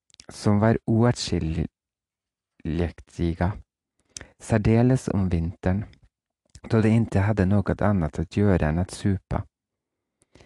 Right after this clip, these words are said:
De tre vennene var keiseren, Skrå-, Bøgubben og Krunissen. De her søte vennerne kunne man ofte se passere over broen.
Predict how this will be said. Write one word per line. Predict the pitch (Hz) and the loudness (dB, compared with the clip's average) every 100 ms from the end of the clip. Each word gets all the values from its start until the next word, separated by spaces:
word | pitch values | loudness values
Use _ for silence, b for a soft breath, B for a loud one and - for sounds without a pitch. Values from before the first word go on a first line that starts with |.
| b b b b b b b _ _ | b b b b b b b _ _
De | 151 | -2
tre | - 156 147 | 2 2 4
vennene | 143 143 107 95 101 | 4 4 4 4 4
var | 117 113 | 4 2
keiseren, | - 123 113 - 80 80 92 151 - _ _ _ _ _ _ - | 0 0 0 0 0 2 0 -2 -10 _ _ _ _ _ _ -20
Skrå-, | - - - 110 123 123 90 _ _ _ | -20 -8 -2 2 2 2 -2 _ _ _
Bøgubben | 85 78 73 - - - 82 - 95 135 147 - | -2 0 0 -4 -6 -4 -4 0 0 0 -8 -4
og | 117 | -4
Krunissen. | - 110 107 113 - - - 101 - _ _ _ _ _ _ _ _ _ _ _ _ _ - - | 0 0 2 2 -2 -10 -10 -12 -18 _ _ _ _ _ _ _ _ _ _ _ _ _ -10 0
De | 110 | 2
her | 110 104 - B B | 4 2 -2 B B
søte | - - 117 101 87 | -6 2 2 4 2
vennerne | 92 104 85 78 87 - b b | 2 2 2 0 -4 -6 b b
kunne | - 113 98 | -2 2 2
man | 87 95 - | 2 0 -2
ofte | - 139 - - 127 | -2 -4 -4 -2 -2
se | - 98 | 0 0
passere | - 107 - 92 82 | 2 -2 2 2 2
over | 82 87 87 | 0 0 -2
broen. | - 76 101 | -2 -4 -6